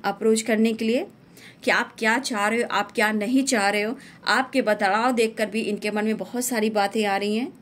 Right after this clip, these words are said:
ठीक है। तो इस पर्सन के अंदर देखिए, प्यार ही इमोशन सब कुछ है, लेकिन इन्होंने जो आपके साथ किया है,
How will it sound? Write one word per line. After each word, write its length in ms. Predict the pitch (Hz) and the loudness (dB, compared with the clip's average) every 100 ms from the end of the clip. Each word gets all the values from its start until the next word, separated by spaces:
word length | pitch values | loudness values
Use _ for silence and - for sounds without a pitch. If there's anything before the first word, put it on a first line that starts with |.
| - - - | -20 -20 -10
ठीक 180 | 277 277 | -8 -4
है। 100 | 349 - - - - | -6 -6 -18 -20 -12
तो 60 | 320 | -2
इस 120 | 359 | -2
पर्सन 360 | - 277 339 453 | 0 -2 0 -4
के 60 | 427 | -2
अंदर 340 | 392 359 370 381 | 0 0 -2 -4
देखिए, 360 | 240 262 240 - - | -6 -6 -6 -8 -12
प्यार 300 | 254 226 277 | -4 0 0
ही 100 | 392 | 0
इमोशन 360 | 370 311 294 392 | 0 -2 -2 -4
सब 280 | 370 226 220 | -6 -8 -8
कुछ 200 | 330 277 | -8 -6
है, 100 | 190 | -6
लेकिन 240 | 233 349 | -4 -4
इन्होंने 380 | 254 269 359 370 | 0 2 2 0
जो 100 | 277 | 0
आपके 380 | - 208 208 220 | -2 -4 -2 -4
साथ 260 | 214 190 - | -2 -4 -4
किया 180 | 208 233 | -2 0
है, 200 | 285 | 0